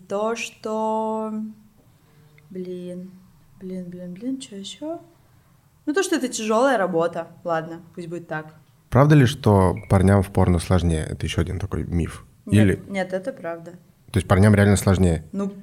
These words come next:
Speaker 1: сра-, по-, сравни, насколько тяжело парням в реальном сексе,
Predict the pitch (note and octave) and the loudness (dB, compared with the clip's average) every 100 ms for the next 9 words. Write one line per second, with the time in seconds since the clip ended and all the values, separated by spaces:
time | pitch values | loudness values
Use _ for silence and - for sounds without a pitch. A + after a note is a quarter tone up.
0 | - - - G3 G3 G#3+ G#3 A3 G#3+ G#3+ | -14 -10 -4 -6 -6 -8 -6 -2 -2 0
1 | G#3+ G3+ - G3+ F#3+ F#3+ F#3 F#3+ F#3 - | -2 -4 -12 -10 -6 -6 -4 -6 -6 -10
2 | G3 G3+ F#3+ F#3+ F3+ F#3 F#3 F#3 F#3 A#3+ | -8 -4 -4 -2 -6 -4 -4 -2 2 2
3 | D4+ C#4+ C#4 C#4 C4+ - B3+ | 2 -2 0 -2 -2 -6 -6